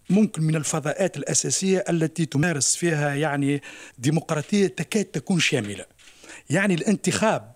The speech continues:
يقع في مستوى رؤساء الأقسام في مرحلة أولى، ثم ال-، آه، الأساتذة يو-، ينتخبون أعضاء المجلس العلمي، وأعضاء المجلس العلمي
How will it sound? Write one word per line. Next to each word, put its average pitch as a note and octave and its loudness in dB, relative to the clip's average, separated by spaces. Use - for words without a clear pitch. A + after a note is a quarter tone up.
يقع D3 0
في D#3+ 0
مستوى C#3+ 2
رؤساء D#3 2
الأقسام C#3 -2
في B2 -2
مرحلة A#2+ -2
أولى، F3+ 0
ثم A#3 4
ال-، F3 0
آه، E3 2
الأساتذة E3 2
يو-، F3+ 4
ينتخبون E3 2
أعضاء D#3+ 0
المجلس C#3+ 0
العلمي، E3 2
وأعضاء F#3 2
المجلس F3 2
العلمي A3 4